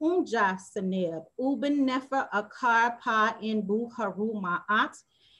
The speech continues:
In English, that translates to "How sweet is the truth, life, power, stability, life, prosperity, and health, rising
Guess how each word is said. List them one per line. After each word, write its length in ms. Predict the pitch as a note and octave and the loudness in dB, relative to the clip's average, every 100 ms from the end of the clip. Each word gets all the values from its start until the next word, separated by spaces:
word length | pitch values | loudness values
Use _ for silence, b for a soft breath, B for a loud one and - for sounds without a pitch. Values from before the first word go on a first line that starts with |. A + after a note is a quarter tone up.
| b | b
In 180 | A3+ A3 B3 | -4 -4 -2
English, 380 | B3+ C4 C#4+ | -2 0 -2
that 260 | - A#3 A3+ | 0 -2 -2
translates 680 | C4 A3+ A3+ A3+ G#3+ G#3 G#3+ - | -4 -4 -6 -2 -2 -2 -6 -6
to 200 | B3 B3 | -4 -2
"How 220 | A3 G3+ | 2 2
sweet 320 | G#3+ - A#3+ | 0 -6 -2
is 160 | G#3+ G#3+ - | -2 -2 -6
the 80 | |
truth, 460 | - - D4+ D#4 - _ _ _ | -10 -6 -4 -4 -8 _ _ _
life, 380 | F#3+ A#3 A#3+ A#3 - | 4 6 6 2 -6
power, 360 | - B3+ A3 A3 | 0 4 4 2
stability, 840 | A3+ G3+ F3+ A#3+ C4 C4+ D4 D#4 B B | -2 -6 0 4 4 2 -2 -4 B B
life, 340 | F#3 A3 A#3+ A#3+ - - | 2 4 4 2 -4 2
prosperity, 840 | A#3+ A#3 - - A3 A3 G#3+ F#3+ | 2 2 -4 0 2 2 0 -4
and 120 | F#3 | -6
health, 360 | F#3 D4+ D#4 - b b b | 0 2 2 0 b b b
rising 560 | G3+ B3+ B3 A#3+ A#3 | 6 6 6 0 -4